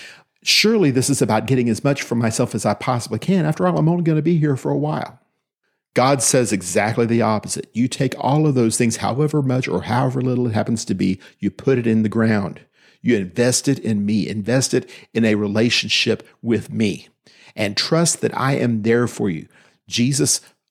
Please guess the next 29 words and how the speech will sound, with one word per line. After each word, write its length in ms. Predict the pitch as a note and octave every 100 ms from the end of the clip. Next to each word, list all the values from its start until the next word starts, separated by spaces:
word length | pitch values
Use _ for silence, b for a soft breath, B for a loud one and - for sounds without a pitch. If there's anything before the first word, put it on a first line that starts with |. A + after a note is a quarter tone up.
| _
offers 520 | B2+ E3 D#3+ A#2+ G2
us 360 | A2+ D2 - - -
hope 460 | - D#3 - - - B B
and 280 | A2+ A2+ G2+ -
assurance. 760 | - - - F#3 C#3+ F2+ - D3+
If 160 | A#2
we 80 | B2
will 100 | C3+
have 160 | D3 E3
enough 180 | F#3
faith 360 | E3 F3 D#3 -
to 100 | C3
do 280 | A2 C#3 F3+
this, 520 | - - F2 - - - b b _
he 200 | C#3+ D3+
will 180 | D3+
work 240 | B2 A#2+ A#2+
something 380 | A#2+ A2+ A2+ G#2+
great 380 | - A#2+ G2+
in 160 | - G#2+
us, 160 | G2+ -
far 260 | - D#3+
greater 300 | D#3 A#2+ A2+
than 140 | G#2 G2+
we 160 | G2+
ever 260 | B2 C#3 D3+
could 200 | - B2
have 200 | A#2 -
had 400 | - G2 F#2 -